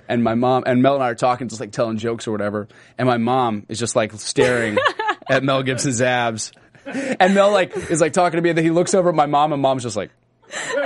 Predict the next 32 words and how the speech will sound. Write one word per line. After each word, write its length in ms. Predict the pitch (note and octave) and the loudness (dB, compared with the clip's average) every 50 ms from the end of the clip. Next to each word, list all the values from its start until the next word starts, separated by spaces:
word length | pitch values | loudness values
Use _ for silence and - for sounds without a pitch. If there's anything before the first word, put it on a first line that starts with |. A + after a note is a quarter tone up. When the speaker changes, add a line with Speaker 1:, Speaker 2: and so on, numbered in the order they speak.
| D5+ C#5+ - | 2 4 4
Speaker 1:
and 100 | F3 - | 4 4
she's 100 | C5 - | 4 2
like, 80 | - | 2
"Yeah, 100 | - F3+ | 2 0
up, 260 | E3 C#3+ F#3 F3+ - - | 2 2 0 0 0 -2
up," 180 | E3 D#3+ - | -2 -2 -2
and 120 | D3 C3+ B2 | -4 -2 -2
he 60 | C#3+ | -4
just 100 | C3+ - | -2 -2
kinda 140 | - B2 A2+ | -2 0 0
looks 160 | A#2 A2 - | -2 -4 -6
at 60 | C3 | -6
me 60 | A#2 A2+ | -6 -6
like, 180 | G#2+ G#2 G#2 - | -6 -6 -2 -2
"Ah, 160 | C3 C3 A2+ - - _ _ _ - - - _ | -2 -2 -2 -6 -14 _ _ _ -20 -20 -20 _
still 240 | _ - - - A#2+ | _ -6 -2 -2 0
got 260 | A2 G#2+ A2+ B2 B2+ | 0 2 0 0 0
it." 100 | A2 - B3+ D4+ - - - A#4+ C#5 C5+ C5 A#4 A4 G4+ F#4+ F4+ F4+ - | -4 -8 -10 -16 -20 -4 -2 -2 0 0 -4 -6 -8 -8 -8 -10 -10 -6
Speaker 2:
Oh 180 | E4 D4 C#4 C4+ | -4 -2 -2 0
my 160 | B3+ A#3+ A3 | 0 -2 -4
God. 400 | G#3+ F3+ G#3 G#3+ G#3+ G#3 A3 D4+ | -2 0 0 2 4 4 4 2
<laughs> 840 | F#4 G4 F#4 F#4 E4 G4 E4 F4+ F#4 C4+ B3 C4+ - - _ E4+ G4 | 2 0 0 0 0 0 0 -2 -2 -4 -6 -14 -20 -12 _ -8 -4
Speaker 1:
Yeah. 340 | A#2+ B2+ C4+ - - A#2 G#2 - - _ | 0 2 4 4 4 2 0 -6 -12 _
Speaker 2:
So 120 | - - - F#3+ | 0 0 0 0
Expendables, 600 | - - - F4 D#4+ D4 C4+ A#3 F#3+ F3 F#3 G#3+ - | -2 -2 -2 -2 0 0 -2 -6 -6 -8 -10 -8 -4
nothing, 400 | C4 C4+ C4+ C4+ D#4+ D4+ C4 B3+ | -4 -2 -2 -2 -2 -4 -2 0
nothing 260 | C4 C4+ C4+ E4 D4 | -2 0 0 -2 -4
has 140 | C#4 C4 G#3+ | -4 -6 -6
beaten 220 | A3+ B3+ A#3+ A3 G3+ | -8 -8 -6 -6 -8
Expendables. 680 | G3+ - _ G#3+ F3+ F3 D#3 A2+ A2+ A#2+ B3+ - - - - _ _ _ _ - | -10 -8 _ -6 -6 -6 -8 -10 -10 -10 -10 -10 -14 -20 -20 _ _ _ _ -10
Speaker 1:
You 100 | C3+ D3+ | -4 -2
know? 200 | E3 F3+ G#3 | -2 -2 -2